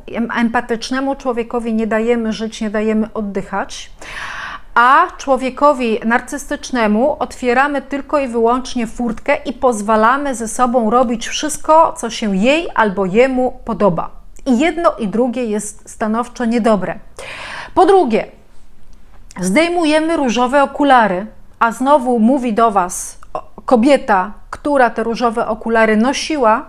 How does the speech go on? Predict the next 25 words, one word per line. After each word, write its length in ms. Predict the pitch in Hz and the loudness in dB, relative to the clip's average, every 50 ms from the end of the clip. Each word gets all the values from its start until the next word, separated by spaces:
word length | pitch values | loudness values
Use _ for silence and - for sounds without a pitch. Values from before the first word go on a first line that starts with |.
| - - - | -14 -20 -16
przez 240 | - - 240 226 - | -12 -8 -8 -6 -6
siedem 400 | - - 262 233 208 226 226 226 | -2 0 0 0 2 0 0 2
lat, 380 | 226 220 196 190 196 - - - - - - | 4 4 4 2 0 -4 -12 -20 -20 -18 -12
e, 160 | - - 214 208 | -8 -6 -4 -2
jej 220 | 208 226 226 220 | 0 0 0 0
życia. 460 | 185 208 208 - - 208 196 214 254 262 - - - - - - - - - - - | 0 -2 -4 -4 -4 -4 -4 -4 -4 -8 -12 -16 -18 -16 -16 -14 -14 -16 -16 -14 -8
Ja 280 | - 226 226 220 - | -2 0 0 0 2
od 140 | 220 233 196 | 0 0 0
dwudziestego 600 | 196 214 247 233 220 262 247 - 262 254 226 247 | 0 0 0 0 0 -2 -2 -2 0 2 2 2
piątego 460 | 247 - 262 247 254 269 262 240 247 | 2 0 -2 -2 0 0 0 2 2
roku 260 | 240 240 233 240 - 233 | 2 2 2 0 -2 -6
do 160 | 214 226 220 | -4 -4 -6
trzydziestego 680 | 220 - - 247 220 233 233 233 - 240 226 220 240 | -6 -8 -8 -6 -6 -6 -8 -6 -6 -2 0 2 2
drugiego 500 | 220 202 - 294 254 330 330 302 254 269 | 2 4 2 2 2 2 2 4 4 4
roku 320 | 254 247 240 240 - 254 233 | 4 2 2 -2 -4 -8 -8
życia 360 | 220 247 226 - - 233 226 | -6 -6 -6 -4 0 0 2
nie 320 | 220 226 240 262 285 302 | 2 2 2 2 0 0
zdejmowałam 960 | 269 247 247 277 277 262 262 262 262 240 262 247 214 190 180 185 202 220 269 302 - - - | -2 -2 -2 0 0 0 0 0 2 4 4 4 4 4 2 2 0 -2 -6 -10 -12 -14 -8
i 100 | - 254 | -4 -2
mówię 340 | 240 247 262 240 247 247 240 | -2 0 0 0 0 0 0
wam 260 | 233 233 226 226 226 | 0 0 -2 -2 -2
teraz, 320 | 233 202 196 196 202 - | -2 -2 -2 -2 -4 -6
co 120 | - 208 202 | -8 -10 -10
to 120 | - 202 | -10 -12
tam. 240 | - - 214 214 | -14 -14 -14 -14